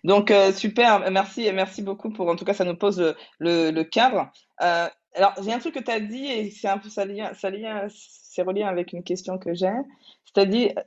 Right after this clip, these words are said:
je, j'ai un moment de mis tout à plat, euh, pour pouvoir savoir vraiment ce que je voulais faire. Euh, et donc, à ce moment-là, t'as switché, euh, de, de, de, en te disant, « Je me concentrais sur la stratégie. » Donc là, t'as commencé à faire de la délégation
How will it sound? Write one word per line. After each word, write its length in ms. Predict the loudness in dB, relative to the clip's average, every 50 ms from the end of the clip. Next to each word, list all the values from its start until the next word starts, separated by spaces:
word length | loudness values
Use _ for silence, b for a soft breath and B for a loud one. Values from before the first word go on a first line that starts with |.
| _ _ _ -4
je, 420 | 0 2 4 6 6 6 6 4 4
j'ai 160 | 2 2 4
un 60 | 4
moment 260 | 4 4 4 4 4 4
de 120 | 4 4
mis 200 | 4 2 2 2
tout 160 | 0 -2 2 4
à 140 | 4 4
plat, 340 | 4 4 4 6 6 4 2 -2 _ _ _ -2
euh, 140 | -2 -2 -2
pour 180 | -2 -6 -8
pouvoir 300 | -6 -6 0 2 2 2
savoir 260 | 2 2 2 2 2 2
vraiment 260 | 0 -4 -4 -4 -8
ce 60 | -8
que 100 | -8 -8
je 100 | -6 -6
voulais 180 | -4 -4 -4 -4
faire. 320 | -2 -4 -4 -4 -4 -8 -8 -10 b b b b b b b _ _ _ _ _ 0
Euh, 400 | 2 2 4 4 2 2 2 0 2
et 120 | 2 2 2
donc, 180 | 2 2 0
à 40 | 0
ce 80 | 0 0
moment-là, 180 | 0 0 0 2
t'as 160 | 2 0 -2
switché, 680 | -2 -6 -8 -8 -6 -6 -6 -6 -6 -4 -4 -2 0
euh, 200 | 2 2 2 0 0
de, 260 | -2 -2 -2 -2 -2
de, 440 | -2 -4 -4 -4 -6 -6 -6 -4 -4
de, 60 | -6
en 80 | -4
te 80 | -4 -2
disant, « 200 | -2 0 0 0
Je 100 | 0 -2
me 140 | -4 -4 -6 -8 -10 -10
concentrais 420 | -8 -8 -6 -6 -6 -4 -4 -4 -4
sur 120 | -2 -2
la 80 | -4 -2
stratégie. » 640 | 0 -2 -2 0 0 -4 -4 -4 -4 -4 -2 -2 -2
Donc 180 | -2 2 2
là, 80 | 2 4
t'as 120 | 4 2
commencé 300 | 0 -2 -4 -2 2 2
à 80 | 2 2
faire 160 | 2 0 0
de 60 | 2
la 120 | 2 2 2
délégation 540 | 2 -4 -6 -2 -2 -2 -2 -2 -6 -10